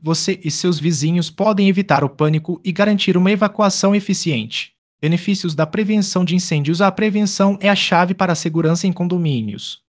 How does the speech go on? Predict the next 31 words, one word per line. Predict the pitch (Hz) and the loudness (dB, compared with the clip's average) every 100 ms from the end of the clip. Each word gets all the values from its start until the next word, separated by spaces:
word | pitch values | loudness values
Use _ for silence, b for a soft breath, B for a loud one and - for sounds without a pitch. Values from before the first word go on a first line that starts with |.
| _ | _
Aqui | 165 165 196 | -4 -2 0
estão | 208 185 | 0 0
alguns | 170 139 175 170 | 0 0 -2 0
benefícios | 175 165 160 156 165 | 0 -2 -2 -4 -2
de | 151 180 | -2 0
ter | 196 | 0
um | 208 | 0
plano | 202 160 151 | 0 0 0
de | 143 | -2
incêndio. | 165 - 143 131 123 _ - | -2 -2 -2 -2 -6 _ -10
Um, | 120 113 - _ _ - | -8 -8 -14 _ _ -2
redução | 165 185 185 | 0 2 4
de | 185 135 | 4 4
riscos, | 147 - 151 - - | 0 -2 -4 -6 -6
diminui | 135 170 175 160 170 | 0 4 4 6 4
a | 156 | 4
probabilidade | 170 170 175 180 131 127 143 | 2 2 4 2 4 2 2
de | 139 | 2
incêndios. | 156 139 123 117 107 - - _ _ - | 0 0 0 -2 -6 -8 -10 _ _ 0
Dois, | 180 120 - - _ _ _ | 4 4 2 -4 _ _ _
proteção | 185 190 226 190 180 | -4 -2 0 2 2
de | 175 | 2
vidas, | 143 131 120 - - | 0 -2 -4 -8 -12
salva | - - 170 147 | -6 0 2 2
vidas | 127 156 170 | 2 0 0
ao | 180 | 0
garantir | 180 196 196 165 | 2 2 2 2
uma | 160 165 | 2 2
evacuação | 180 190 208 196 196 190 | 0 0 0 2 4 4
rápida. | 135 120 - 113 - _ _ _ | 2 -2 -6 -14 -16 _ _ _
Três, | - 175 127 - | 2 4 4 0